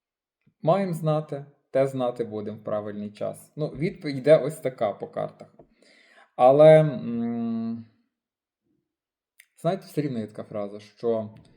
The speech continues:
без певного впливу, без певної якоїсь, е, в тому числі, ну, участі правильних сил, я скажу так, не все там можна говорити, ну,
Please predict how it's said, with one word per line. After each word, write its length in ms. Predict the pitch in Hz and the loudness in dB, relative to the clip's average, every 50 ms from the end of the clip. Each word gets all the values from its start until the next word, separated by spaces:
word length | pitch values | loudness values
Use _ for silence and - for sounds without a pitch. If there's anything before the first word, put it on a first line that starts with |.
| _ _ _ _ _ _ _ _ | _ _ _ _ _ _ _ _
без 220 | 120 143 139 - | -4 -4 -4 -2
певного 540 | - - 190 208 202 196 185 165 151 151 151 | 2 4 4 4 4 2 -2 -2 0 0 0
впливу, 1160 | 135 - - - - _ - 143 139 139 139 147 160 170 165 147 110 101 95 92 - - - - _ _ _ - _ _ _ _ _ _ _ | -2 -4 -12 -20 -16 _ 0 0 2 4 4 4 4 2 2 0 -2 -6 -10 -12 -14 -18 -20 -20 _ _ _ -20 _ _ _ _ _ _ _
без 260 | 120 135 147 151 - | 0 0 0 0 -2
певної 580 | - - 156 165 175 175 175 165 160 156 151 139 | 0 4 4 4 4 2 0 0 0 0 0 -2
якоїсь, 840 | 131 131 131 - - 151 156 156 147 143 139 139 - - - - | -4 -6 -6 -4 0 2 2 2 2 0 -6 -8 -14 -20 -12 -6
е, 240 | 123 123 123 123 123 | -4 -2 0 0 -2
в 100 | 120 120 | -4 -6
тому 300 | - - 147 147 139 131 | -6 -8 -6 -6 -6 -10
числі, 580 | 139 - 123 - - - 127 131 131 135 131 127 123 120 117 - _ _ _ _ _ _ _ _ _ _ _ _ _ _ _ _ _ _ - - - | -10 -12 -16 -14 -12 -10 -8 -4 -4 -4 -4 -6 -8 -12 -16 -20 _ _ _ _ _ _ _ _ _ _ _ _ _ _ _ _ _ _ -20 -8 -2
ну, 100 | 160 160 | -2 -2
участі 580 | 156 196 208 202 202 - 165 160 - - 160 | 0 0 0 0 0 -2 -4 -4 -4 -8 -8
правильних 540 | 151 - 156 156 156 151 147 139 135 139 - | 0 6 8 8 8 8 6 0 -2 -4 -6
сил, 220 | - - 196 214 196 | -4 -2 -2 0 0
я 60 | 156 | -2
скажу 320 | 156 - - 120 113 120 | -4 -6 -12 -14 -14 -14
так, 440 | 113 - 113 98 95 - - _ _ _ _ _ _ _ _ | -6 -4 -4 -4 -4 -8 -16 _ _ _ _ _ _ _ _
не 220 | - 104 104 107 | -20 -20 -18 -18
все 200 | 107 - - 117 | -18 -10 -10 -10
там 160 | 117 - 110 110 | -10 -8 -12 -12
можна 280 | 107 107 107 110 110 | -12 -12 -12 -14 -14
говорити, 540 | 107 113 113 117 139 180 233 226 233 - 123 | -12 -10 -6 -4 -2 -2 -2 -2 -4 -6 -8
ну, 300 | 120 151 175 170 - | -8 -6 -8 -8 -12